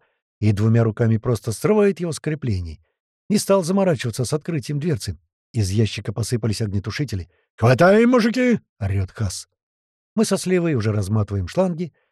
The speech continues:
Пошла вода. Все что-то делают, спасают корабль. Где-то через секунду горящую трубку начали заливать из шлангов. Включился один прожектор, второй. "Крот, вперед!" — слышу, как орет Туман.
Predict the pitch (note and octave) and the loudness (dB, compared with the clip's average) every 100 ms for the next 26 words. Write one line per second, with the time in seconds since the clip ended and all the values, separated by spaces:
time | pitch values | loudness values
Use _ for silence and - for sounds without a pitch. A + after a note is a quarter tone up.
0 | _ C3 - A3+ G3+ E3+ D#3+ D3 _ _ | _ -2 2 2 4 2 -2 -8 _ _
1 | - - A#2+ - A#2 G2+ F2+ F3 D#3 D3+ | -6 0 2 2 -2 -2 -2 -2 -2 -6
2 | - A2+ A2+ A#2+ - F3+ C#3+ E3 - _ | -6 -2 -2 -2 -2 -2 -2 -4 -10 _
3 | _ _ G2+ G2+ A#2 A2 A2+ G#2 - A2 | _ _ -4 0 0 0 -2 -4 -4 -4
4 | B2+ G#2 A2 A2+ G#2 A2+ G#2 B2+ A#2 A#2+ | -2 0 0 0 0 -4 -4 -2 -2 0
5 | A2 G#2 G#2+ F#2 G#2 A2 A2 - C#3 C3+ | -2 0 -4 -2 0 -2 -4 -4 -2 -2
6 | F#2 - _ _ _ _ _ C3 C3+ C4 | -4 -12 _ _ _ _ _ 0 2 2
7 | G3+ G3 G#3+ F#3+ D#3+ F3+ - D#3+ - B2+ | 2 2 2 2 0 -2 -2 -4 0 2
8 | D#3 F3+ D#3 _ _ A2+ A#2+ B2+ A2+ - | 2 0 -6 _ _ 2 4 4 2 2
9 | C#3 D3+ E3 G3 - - G2+ - G2 G2 | 6 8 6 4 2 -4 -6 -6 -6 -2
10 | G2 F#2+ - G#2+ G2 | -2 -2 0 2 0